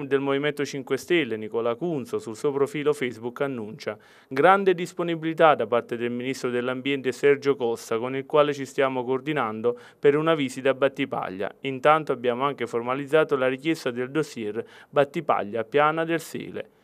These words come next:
Intanto i primi cittadini presenti alla riunione con l'anci, oltre alla sindaca di Battipaglia, quelli di Afragola, Cancello, Agnone, Casal di Principe, Castelnuovo Cilento, Chianche, Fisciano, Marigliano, Giuliano in Campania, Pomigliano d'Arco,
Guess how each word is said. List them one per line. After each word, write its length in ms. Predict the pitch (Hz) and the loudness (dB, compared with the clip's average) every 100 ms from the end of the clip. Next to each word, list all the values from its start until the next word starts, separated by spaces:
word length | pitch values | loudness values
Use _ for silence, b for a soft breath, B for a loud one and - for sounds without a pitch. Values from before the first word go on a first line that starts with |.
| b b | b b
Intanto 440 | 190 180 143 117 123 | -2 4 4 4 -4
i 60 | |
primi 240 | 120 135 131 | -4 -4 -4
cittadini 520 | 127 120 120 151 117 | -4 -2 -2 -2 -4
presenti 440 | 110 110 127 123 | -4 -4 -4 -4
alla 120 | 113 110 | -2 -2
riunione 340 | 113 135 123 | -2 -6 -4
con 180 | 131 127 | -2 4
l'anci, 400 | 139 113 104 101 | 4 4 -2 -6
oltre 260 | 120 120 | -6 -4
alla 140 | 117 113 | -2 -2
sindaca 420 | 156 147 131 120 | -4 -2 0 0
di 100 | 120 | -2
Battipaglia, 640 | 120 123 135 135 117 107 | -2 -2 2 4 4 2
quelli 240 | 104 123 123 | -6 -6 -4
di 120 | 127 | -4
Afragola, 580 | 127 135 135 123 104 - b b - | -2 -2 2 0 0 -8 b b -4
Cancello, 580 | 135 127 - 120 107 113 | -4 -2 2 2 2 -4
Agnone, 480 | 123 143 120 113 | -2 0 0 -4
Casal 320 | 104 117 135 135 | -8 -4 -2 -2
di 140 | 139 | -4
Principe, 500 | 135 127 107 101 107 | -6 -6 -8 -6 -4
Castelnuovo 640 | 113 - 123 131 143 135 | -4 -4 -6 -4 -2 -4
Cilento, 600 | 135 131 123 117 - 117 B B B | -4 -2 -2 -4 -6 -6 B B B
Chianche, 540 | - 156 131 117 - 107 | 2 4 4 2 -8 -8
Fisciano, 580 | 127 120 147 117 104 110 | -8 0 2 2 2 -4
Marigliano, 640 | 117 123 135 135 110 110 | -4 0 4 4 4 -4
Giuliano 440 | 113 120 135 143 135 | -8 -2 0 0 -2
in 60 | |
Campania, 580 | 127 131 127 110 104 107 | -2 -2 0 0 -2 -8
Pomigliano 540 | - 135 139 143 147 | -4 -4 0 0 2
d'Arco, 440 | 131 98 - - | 0 -2 -4 -8